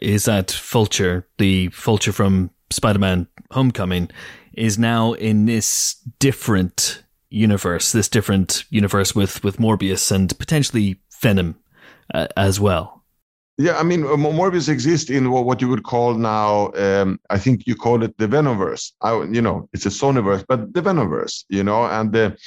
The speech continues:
Speaker 2: and the, and it's gonna get more and more populated with, with Kraven. So, so, uh, and, and the idea, as you saw in the end of, uh, Venom, that Venom, uh, you know, has, uh, given off a little subject of his <laughs> own to Marvel,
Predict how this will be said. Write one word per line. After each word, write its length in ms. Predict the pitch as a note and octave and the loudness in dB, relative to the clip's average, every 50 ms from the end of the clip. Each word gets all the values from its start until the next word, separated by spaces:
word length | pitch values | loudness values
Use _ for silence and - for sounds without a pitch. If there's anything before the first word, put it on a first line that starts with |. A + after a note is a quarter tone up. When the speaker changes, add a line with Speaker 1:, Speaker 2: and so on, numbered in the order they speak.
| - - - - - - - _ - | -18 -16 -16 -16 -18 -20 -14 _ -4
Speaker 2:
and 240 | G2 A2 A#2 A2+ G#2 | -2 -2 0 0 0
the, 180 | A#2 A2 G2 | 0 0 0
and 80 | A2+ A2+ | 0 0
it's 120 | A2+ G#2 | 0 -2
gonna 220 | - - A#2+ A#2+ A#2 | 0 0 0 0 2
get 200 | A2 A#2+ A2+ G2+ | 0 0 0 0
more 160 | A2+ B2 C3 | 0 0 2
and 80 | C3 B2+ | 2 0
more 180 | B2+ B2 G2+ | 0 0 -2
populated 580 | - A2+ A2+ A2+ A2+ - C3 B2+ B2+ B2+ B2+ B2 | 0 0 0 0 0 -2 -2 -2 0 0 0 0
with, 180 | A#2 A2+ G#2+ | 0 0 2
with 200 | G2+ G#2+ G2+ G#2 | 2 0 -2 -2
Kraven. 320 | G2+ G#2 G2+ G2+ G2 G#2 G#2 | 0 0 0 2 2 0 -2
So, 240 | G2+ - G#2+ G#2+ G2+ | -2 -2 0 -2 0
so, 400 | G2+ - G#2+ G#2 G#2+ F#2+ - - _ _ - - - - _ _ _ - | 0 0 0 2 2 0 -2 -6 _ _ -20 -20 -20 -20 _ _ _ -4
uh, 40 | G2 | 0
and, 420 | G#2+ A2 A2 - - A2+ A#2+ - - | 0 2 2 2 0 -2 -2 -2 -2
and 180 | A#2+ B2 A2 | 0 0 2
the 60 | B2 | 2
idea, 460 | A#2 A#2 G#2+ G2 C#3+ D#3+ D#3+ D#3 C#3+ B2 | 2 2 0 0 -2 0 0 0 0 0
as 180 | A2 A#2+ A#2 - | 0 -2 -2 -4
you 80 | A2+ | -4
saw 200 | G#2+ - C3 C3+ | -4 -2 0 0
in 120 | C3 B2+ A#2 | 0 2 2
the 80 | A#2+ | 0
end 180 | B2+ B2+ A#2+ A2 | 0 0 0 0
of, 220 | A#2+ A2+ G#2+ G2+ G#2+ | 0 0 0 0 0
uh, 120 | G#2+ G#2+ | 0 0
Venom, 600 | G2 A2+ C#3 D#3 D3+ C3 G#2+ G#2 G#2 G2+ G2+ G2+ - _ - | 0 0 0 2 2 2 2 0 0 -2 -4 -6 -10 _ -4
that 180 | G2 G#2+ G#2 F2+ | -2 -2 -2 0
Venom, 500 | F2 G#2 G2+ G#2 G#2+ A#2 B2+ C3 B2+ G#2+ C2+ D#2 | 0 2 2 2 2 0 0 -2 -2 -4 -2 0
uh, 140 | G2+ G2+ G2+ | 0 2 2
you 220 | G2+ G2 G#2+ A2 | 0 0 0 0
know, 180 | G#2+ G2+ F#2 F#2+ | 2 2 0 0
has, 360 | F2+ G2 F#2+ F#2 - - - - | 0 0 -2 -2 -2 -6 -4 -2
uh, 120 | F#2 F2+ F2 - - - _ _ - | -2 -2 -2 -4 -10 -20 _ _ -4
given 300 | - G#2+ G#2 F#2+ A2 G#2+ | -2 0 0 2 2 2
off 280 | G#2+ G#2 A2 A2 A2 G2+ | 2 0 0 -2 -2 -4
a 20 | |
little 460 | G2 F#2+ G#2 G2 G2+ G2 F#2+ F#2+ G2 | -2 -2 -2 0 0 0 0 0 -2
subject 680 | - - - B2+ A#2 A2+ F#2+ E2+ F2+ G2+ G#2 G#2+ G#2 - | -4 -4 -4 -2 -2 -2 -4 -4 -2 0 0 0 -2 -2
of 160 | G2 G2 F2+ F#2 | -2 -2 0 0
his 140 | G2+ F2 G2+ | 0 0 0
<laughs> 0 | |
own 500 | G#2+ G#2 G2 G#2 A2 G#2+ A#2 A#2+ A2 G#2 _ _ - - _ _ - | 0 2 2 2 2 2 0 0 -2 -6 _ _ -20 -20 _ _ -4
to 120 | - A#2 | -2 0
Marvel, 600 | A2+ A2+ A#2 A2+ A2+ A2 G2+ F#2+ G2 G#2 A#2 - | 2 2 2 2 2 2 0 0 0 -2 -2 -6